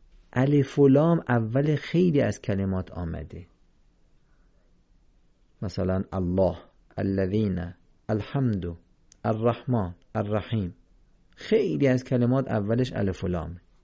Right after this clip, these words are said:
خب الف و لام دو حرف دیگه، الف و لام. این لام در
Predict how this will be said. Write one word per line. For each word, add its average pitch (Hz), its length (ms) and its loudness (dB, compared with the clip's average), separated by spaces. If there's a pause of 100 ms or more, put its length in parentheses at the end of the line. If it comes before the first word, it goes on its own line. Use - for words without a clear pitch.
(3000)
خب - 320 -2
الف 185 300 4
و 185 60 8
لام 180 200 6
دو 175 140 8
حرف 131 300 4
دیگه، 113 320 0
الف 147 360 4
و 104 100 2
لام. 90 320 0 (1160)
این 208 200 4
لام 185 500 6
در 147 300 4